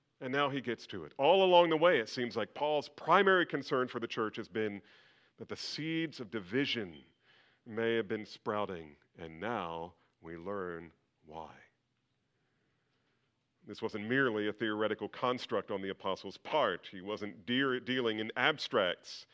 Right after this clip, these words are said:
This was a real issue. There were actually two women in the church who were at odds with one another. Something had happened. Euodia and Syntyche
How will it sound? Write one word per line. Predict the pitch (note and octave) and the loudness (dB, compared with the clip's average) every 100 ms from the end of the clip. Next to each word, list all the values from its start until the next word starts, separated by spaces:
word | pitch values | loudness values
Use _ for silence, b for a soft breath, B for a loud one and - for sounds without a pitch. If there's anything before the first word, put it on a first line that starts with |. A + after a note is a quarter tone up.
| b b b - | b b b -12
This | A2 | -6
was | C3+ | 0
a | D#3+ | 2
real | C3+ C3+ B2+ C3 D#3+ | 2 2 2 2 4
issue. | D#3+ - C3+ G#2+ | 2 2 -2 0
There | A#2+ | 2
were | B2 | 2
actually | B2+ C#3 - D#3+ C3 | 4 2 2 0 -2
two | - D#3+ | 0 2
women | F3 E3 D#3 | 4 4 2
in | D3+ | 2
the | |
church | D#3 - A2 A2 - B B | 0 0 0 -2 -6 B B
who | C3 | 0
were | B2+ B2+ | 6 6
at | B2+ | 8
odds | C#3 E3 D#3+ | 8 8 6
with | A2+ F#2+ | 2 -4
one | F#2+ F2+ | -4 -6
another. | E2 D#2+ D2 - _ _ _ _ _ _ _ _ _ _ _ _ _ G#2 | -6 -8 -12 -16 _ _ _ _ _ _ _ _ _ _ _ _ _ 0
Something | - D#3+ E3+ F3+ | 8 8 8 8
had | F3 | 8
happened. | D3 E3+ - F#2 D2+ - - _ _ _ _ _ | 8 6 6 -4 -6 -18 -20 _ _ _ _ _
Euodia | G#2+ B2 D#3+ F3+ F3 E3+ E3 | 2 8 10 10 10 8 8
and | D3+ | 2
Syntyche | - F3+ F3 D3+ C#3+ A#2+ | 2 0 2 0 0 0